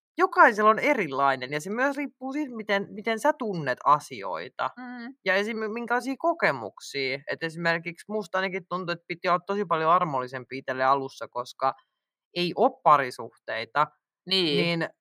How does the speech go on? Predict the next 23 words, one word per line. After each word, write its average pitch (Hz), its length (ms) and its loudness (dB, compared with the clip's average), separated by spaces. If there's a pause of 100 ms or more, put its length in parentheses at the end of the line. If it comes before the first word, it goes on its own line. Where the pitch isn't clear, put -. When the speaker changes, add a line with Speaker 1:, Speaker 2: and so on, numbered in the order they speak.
(120)
Speaker 1:
tietenkin 196 540 0
myös 170 380 0 (340)
ei 185 140 0
kukaan, 190 440 6 (100)
en 180 100 -2
mä 190 160 2
voi 208 140 2
kysyä 208 360 -6
joltain 151 480 2
ystävältä, 123 600 -4
joka, 117 360 -4
vaikka 135 240 -2
ei 151 60 -2
muutenkaan 156 420 -2
ehkä 139 180 -6
kannattaisi 143 640 -2
kysyä 165 400 2
Speaker 2:
<laughs> 180 120 4
Speaker 1:
ystäviltä, 139 520 0
silleen, 214 200 6
onkohan 240 420 4
tämä 214 240 4
ihan 156 300 0